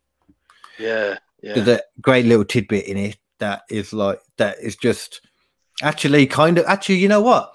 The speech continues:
Speaker 2: There's a good little tidbit that actually kind of very much goes with what you're saying, and I never thought about it like that until now. But I think maybe stupidity more as well, though, played a big part too.
Speaker 1: Yeah. Yeah.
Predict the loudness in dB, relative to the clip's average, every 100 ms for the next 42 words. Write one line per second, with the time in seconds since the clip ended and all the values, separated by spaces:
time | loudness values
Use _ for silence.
0 | _ -10 -4 -2 -2 -2 -6 -4 -4 -4
1 | -6 -6 -6 -6 -6 -6 -8 -4 -4 -4
2 | -2 0 0 -2 -4 -6 -4 -2 -2 -2
3 | -4 -2 -4 -6 -4 -4 -4 -4 -2 -2
4 | -4 -4 -4 0 -2 -2 -2 -2 -4 -6
5 | -8 -6 -4 -2 -2 -4 _ _ -4 -4
6 | -6 _ _ _ _ _ _ _ 0 2
7 | 0 0 -6 0 2 2 -2 -4 -4 -4
8 | -2 -2 0 0 0 -2 -4 -6 -8 -10
9 | -10 -12 -18 -16 -16 -14 -16 -18 _ _
10 | _ _ _ _ _ _ -4 -2 -2 -10
11 | _ _ _ _ _ _ _ -20 -18